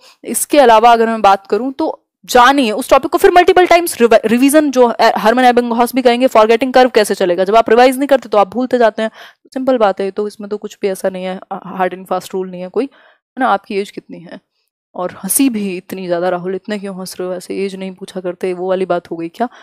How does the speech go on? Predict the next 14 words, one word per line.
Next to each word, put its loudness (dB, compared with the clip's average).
ऐसा -6
कुछ -12
नहीं -10
है -8
यहाँ -8
पर, -6
अभी -12
बाईस -2
साल -2
ही -4
है। -4
<laughs> -18
और -8
बताइए। -6